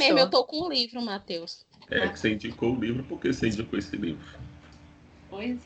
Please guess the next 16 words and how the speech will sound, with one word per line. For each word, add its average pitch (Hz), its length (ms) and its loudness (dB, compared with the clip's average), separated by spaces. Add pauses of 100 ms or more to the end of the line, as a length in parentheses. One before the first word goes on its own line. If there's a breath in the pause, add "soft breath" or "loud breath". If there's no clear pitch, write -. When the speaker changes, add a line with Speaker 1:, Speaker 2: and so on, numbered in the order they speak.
Speaker 3:
é, 175 80 -10
a 151 80 -6
indicação 233 720 2
foi 226 180 4
Six 220 400 -4
of 247 340 2
Crows, 170 680 -2 (120)
de 180 100 -2
Lake, 175 380 2 (120)
Lake 180 680 2 (320)
Bardugo. 160 840 0 (540 loud breath)
Rapaz, 349 340 8
eu 247 60 8
indiquei 240 460 6
ele 220 200 6
porque, 214 1000 0